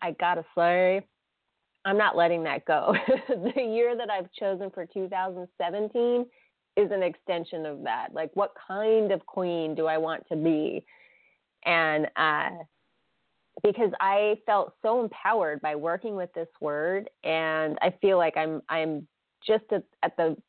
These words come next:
very, very, very, very beginning, even though I'm at the end of the year, funny enough. So the year of the queen,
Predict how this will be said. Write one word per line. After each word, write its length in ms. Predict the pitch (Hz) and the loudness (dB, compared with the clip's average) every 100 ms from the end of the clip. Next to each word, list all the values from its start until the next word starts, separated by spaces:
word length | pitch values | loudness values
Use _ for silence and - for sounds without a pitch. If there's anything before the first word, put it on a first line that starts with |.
| _ _ _ _ - | _ _ _ _ 0
very, 300 | 247 220 185 | 2 4 4
very, 240 | 196 185 165 | 2 2 0
very, 260 | 190 185 | 0 0
very 260 | 165 175 170 | 0 -2 -2
beginning, 720 | 165 151 170 185 208 226 233 - | -4 -6 -2 0 0 -2 -2 -2
even 300 | 185 180 180 | -2 0 -2
though 280 | 170 165 - | -2 -2 -4
I'm 100 | 165 | -4
at 160 | 165 | -4
the 140 | - - | -6 -6
end 180 | 165 160 | -2 -4
of 140 | 139 | -4
the 80 | 147 | -6
year, 340 | 147 104 - _ | -4 -6 -8 _
funny 260 | 160 160 160 | 0 2 2
enough. 300 | 151 127 110 _ _ - | 0 -2 -4 _ _ 0
So 280 | 156 151 - - _ _ _ _ _ - | 2 0 -4 -20 _ _ _ _ _ -2
the 80 | 208 | 2
year 200 | 214 254 | 4 4
of 100 | 220 | 2
the 80 | 196 | -4
queen, 580 | - 208 190 170 160 | -4 -4 -4 -6 -8